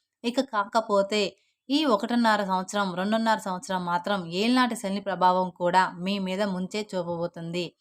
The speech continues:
ఆరోగ్యం కూడా మీరు అనుకూలిస్తుంది. గతంలో ఉన్న ఇబ్బందుల కంటే కూడా నైంటీ పర్సెంట్ మీకు బెటర్‌గా ఉంటుందన్నమాట విషయాన్ని గుర్తుంచుకోండి.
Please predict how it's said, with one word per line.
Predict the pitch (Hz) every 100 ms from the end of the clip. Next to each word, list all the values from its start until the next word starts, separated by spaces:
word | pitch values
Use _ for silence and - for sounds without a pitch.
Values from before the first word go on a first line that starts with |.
| _ _ _ _ _
ఆరోగ్యం | 190 196 202 196 208
కూడా | 190 175 196
మీరు | 226 208 247
అనుకూలిస్తుంది. | 202 190 196 185 175 180 175 175 214
గతంలో | 180 190 269 302 277
ఉన్న | 214 196
ఇబ్బందుల | 175 165 185 196
కంటే | 190 180 170 165 -
కూడా | 208 247 220 233 - _ _ _ 190
నైంటీ | 196 233 277 277
పర్సెంట్ | 269 208 233 233
మీకు | 196 196
బెటర్‌గా | 190 185 190 190
ఉంటుందన్నమాట | 196 175 185 180 175 170 165 170 180
విషయాన్ని | 170 - 202 214
గుర్తుంచుకోండి. | 185 - 180 175 - 170 170